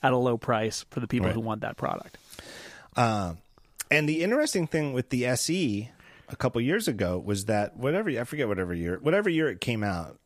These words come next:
Speaker 2: it came out with the top of the line A series C P U from five or six months earlier. Um,
Speaker 1: Mm-hmm.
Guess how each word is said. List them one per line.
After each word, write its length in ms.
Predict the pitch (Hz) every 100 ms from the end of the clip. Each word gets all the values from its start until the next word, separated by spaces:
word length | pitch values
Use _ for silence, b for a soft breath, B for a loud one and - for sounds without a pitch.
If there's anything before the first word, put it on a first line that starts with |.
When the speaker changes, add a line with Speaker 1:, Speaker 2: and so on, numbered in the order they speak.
| _ -
Speaker 2:
it 200 | 113 -
came 260 | 135 123
out 280 | 139 156 117
with 220 | 120 -
the 80 | 107
top 300 | - 120 120
of 100 | 120
the 100 | 110
line 400 | 101 101 101 98
A 180 | 95 101
series 480 | 110 - 107 101 90
C 160 | - 98
P 160 | 98
U 500 | 95 123 127 98 95 -
from 420 | - 104 95 95
five 280 | - 101 95
or 60 |
six 240 | - 101 -
months 240 | 92 82
earlier. 380 | 90 80 - - _ _ _ b b b b b b b b b -
Um, 420 | 98 92 82 80 - _ _ -
Speaker 1:
Mm-hmm. 200 | 131